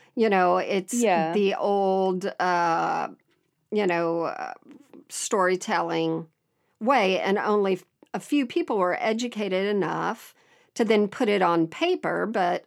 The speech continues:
Speaker 1: like you said,
Speaker 2: Yeah.
Speaker 1: it's a game of telephone, or it's someone who, you know, wants to become a, um, college writing teacher, and they're like, "Let me get all this stuff down." But I think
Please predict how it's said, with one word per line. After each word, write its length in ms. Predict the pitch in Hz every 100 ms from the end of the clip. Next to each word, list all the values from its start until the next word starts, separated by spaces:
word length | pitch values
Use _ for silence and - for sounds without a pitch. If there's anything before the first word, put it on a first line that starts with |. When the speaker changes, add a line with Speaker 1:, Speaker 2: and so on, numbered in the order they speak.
| -
Speaker 1:
like 220 | 202 190
you 60 | 214
said, 300 | 214 190 170
Speaker 2:
Yeah. 60 |
Speaker 1:
it's 140 | 175 190
a 40 |
game 260 | 208 196 180
of 80 | 170
telephone, 920 | - 311 294 - 277 269 262 262 269 - - - -
or 400 | 185 180 170 165
it's 360 | - 175 165 -
someone 500 | - 170 165 165 165
who, 560 | 170 180 165 160 170 - _
you 120 | 220 190
know, 260 | 160 160
wants 400 | 170 180 170 -
to 100 | -
become 920 | 208 175 165 190 185 160 160 160 160 -
a, 420 | 180 170 165 170
um, 560 | - 170 151 147 - 165 _ _ _ _ _
college 360 | - 180 170 185
writing 360 | 226 226 226
teacher, 500 | 220 233 190 - 196
and 120 | 180 170
they're 120 | -
like, 280 | 101 98 -
"Let 140 | -
me 180 | - 190
get 200 | - - -
all 100 | 208
this 140 | 202
stuff 220 | - -
down." 200 | - - _ - - - - _
But 500 | 214 226 220 214 220 _ _ _ _ _ _ -
I 80 | 233
think 400 | 226 277 247 240